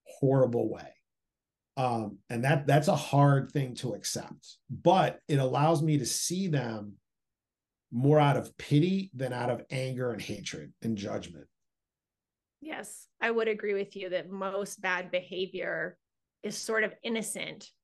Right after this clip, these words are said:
Speaker 2: in the way that people are just really ineffectively trying to meet their needs. And like you said, you don't know this person's story. Do they have a bunch of kids they need to feed? Do they have, you know, uh, were they,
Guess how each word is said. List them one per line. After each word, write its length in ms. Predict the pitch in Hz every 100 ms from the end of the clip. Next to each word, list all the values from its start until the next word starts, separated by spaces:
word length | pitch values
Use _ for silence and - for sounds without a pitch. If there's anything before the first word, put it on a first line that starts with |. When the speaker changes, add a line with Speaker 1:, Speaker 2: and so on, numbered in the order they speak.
| -
Speaker 2:
in 180 | 202 202
the 80 |
way 240 | 196 180 185
that 320 | 190 170 -
people 280 | 208 196 202
are 160 | 196 202
just 280 | 190 190 -
really 640 | 190 190 208 208 208 202 202 _ _ _ -
ineffectively 800 | 226 240 233 220 220 214 202 196
trying 320 | 190 202 190
to 180 | 196 -
meet 220 | 190 190
their 160 | 190 180
needs. 500 | 185 147 135 196 - _ _ _ _ _ _ _ _ _ _ _ _ -
And 80 | 240
like 180 | 262 311
you 60 |
said, 180 | 359 214
you 100 | 220
don't 160 | 269 214
know 100 | 208
this 140 | 202
person's 400 | - 208 214 214
story. 540 | - 202 202 202 226 - _ _ -
Do 80 |
they 180 | 202 196
have 180 | 196 220
a 40 |
bunch 200 | 226 233
of 100 | 254
kids 280 | - 262 233
they 100 | 233
need 220 | 202 190
to 80 | 190
feed? 480 | 202 190 180 190 185
Do 120 | 196
they 220 | 196 196 202
have, 320 | 214 220 - - _ -
you 160 | 226
know, 380 | 220 220 220 - -
uh, 160 | 226 214 - _ _ 185
were 260 | 226 254
they, 360 | 240 240 233